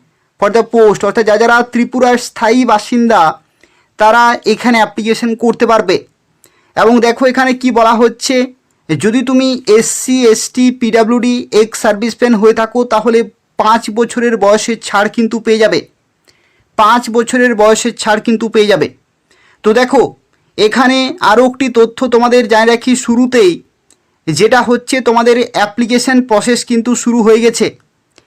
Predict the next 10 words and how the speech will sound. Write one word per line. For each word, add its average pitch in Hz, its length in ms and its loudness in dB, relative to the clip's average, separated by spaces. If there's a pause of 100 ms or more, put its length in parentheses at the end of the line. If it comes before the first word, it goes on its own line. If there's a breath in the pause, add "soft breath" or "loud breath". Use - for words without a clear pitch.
(180 soft breath)
অ্যাপ্লিকেশন 254 680 0
শুরু 247 280 -2
হয়েছে 247 560 0 (520)
আঠাশে 254 800 -2
এপ্রিল 254 520 0
দু 233 120 -2
হাজার 233 280 0
পঁচিশ 240 400 -4
তারিখ 240 280 -2
থেকে 247 420 -2